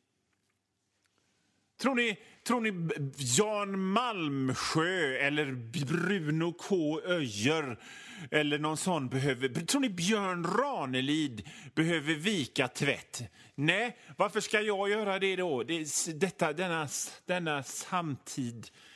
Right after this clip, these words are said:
detta kulturmörker. Fy fan. Jag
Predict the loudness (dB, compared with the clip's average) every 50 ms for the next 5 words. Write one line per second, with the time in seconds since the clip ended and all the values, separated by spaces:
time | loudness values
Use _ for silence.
0 | -20 _ -2 -2 0 2 2 0 2 2 0 -4 -6 -8 -10 -8 -4 -2 -2 -2
1 | -4 -8 -6 -4 -2 -2 0 0 0 0 0 0 0 0 -2 -4 -6 -12 -10 -6
2 | -4 -4 -4 -6 -12 _ -20 -20 -20 -20 -20 -20 -20 -20 _ -14 -8 -4 0 0
3 | 0 0 -2 -4 -8 -12 -12 -14 -14 -14 -16 -16 -16 -14 -8 -4 -2 -2 -2 -2
4 | -2 -2 -2 -2 -2 -2 -2 -4 -8 -12 _ _ _ _ _ _ _ _ _ _
5 | _ _ _ _ _ _ _ _ _ _ _ _ _ _ -4 0 0 0 0 0
6 | -2 -4 -4 -6 -6 -6 -8 -10 -12 -12 -14 -16 -16 -18 -20 -20 -20 -20 -20 -20
7 | -20 -20 _ _ _ _ _ _ _ _ _ _ _ _ _ _ _ _ _ -10
8 | -2 0 2 2 2 2 0 0 -2 -4 -6 -10